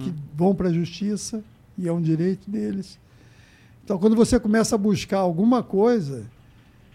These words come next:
você tem um bloqueio que é direto, e aí te gera o quê?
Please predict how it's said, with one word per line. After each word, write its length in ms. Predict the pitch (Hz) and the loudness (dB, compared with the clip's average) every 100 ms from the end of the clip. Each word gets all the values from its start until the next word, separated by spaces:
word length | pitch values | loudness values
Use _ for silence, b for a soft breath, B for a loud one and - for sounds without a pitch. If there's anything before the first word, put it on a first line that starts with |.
| b - - - - _ - - | b -20 -20 -20 -20 _ -20 -20
você 840 | 214 - 160 180 - - 220 214 190 240 269 - _ _ _ _ - | -18 -14 -8 -8 -6 -6 -4 -4 -6 -10 -20 -20 _ _ _ _ -2
tem 240 | 208 226 | 4 6
um 140 | 220 208 | 6 4
bloqueio 720 | 185 175 - 196 226 214 117 - - _ - _ - _ _ - _ _ - | 2 0 2 2 2 -2 -8 -14 -20 _ -20 _ -20 _ _ -20 _ _ -12
que 80 | 160 | -8
é 180 | 139 127 - - _ _ - - | -8 -8 -14 -20 _ _ -20 -20
direto, 1000 | - 135 139 175 175 165 226 226 - 107 - b b b b b b - | -18 -12 0 4 6 4 2 0 -8 -12 -16 b b b b b b -6
e 100 | 202 | -2
aí 160 | 175 180 | 0 0
te 280 | - - 220 | -2 -4 -2
gera 340 | 185 220 226 | 0 0 0
o 60 | 220 | -4
quê? 380 | 202 196 165 | -4 -4 -4